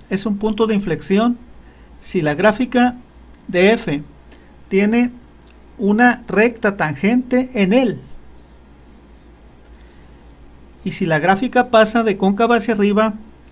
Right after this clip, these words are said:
a cóncava hacia abajo en ese punto, o viceversa. Entonces, para que un punto C, F de C, sea un punto de inflexión,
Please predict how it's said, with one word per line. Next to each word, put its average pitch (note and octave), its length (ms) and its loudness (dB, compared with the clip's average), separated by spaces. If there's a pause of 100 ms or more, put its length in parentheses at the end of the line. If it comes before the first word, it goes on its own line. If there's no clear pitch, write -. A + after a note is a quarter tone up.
(160)
a E3+ 160 -2
cóncava F#3 560 0
hacia E3+ 220 -4
abajo G3 300 2
en G3 60 4
ese F#3+ 180 -2
punto, B3 400 -2 (1000)
o F#3+ 120 2
viceversa. E3+ 580 2 (1300)
Entonces, G3+ 440 -2
para F3 280 0
que D#3+ 100 -2
un A3+ 140 -2
punto B3 420 2
C, A#3+ 400 -2
F G#3 220 4
de A3 100 0
C, A3 380 0
sea G#3+ 260 2
un A3+ 80 -2
punto A3+ 300 -4
de A#3 60 2
inflexión, G#3 520 4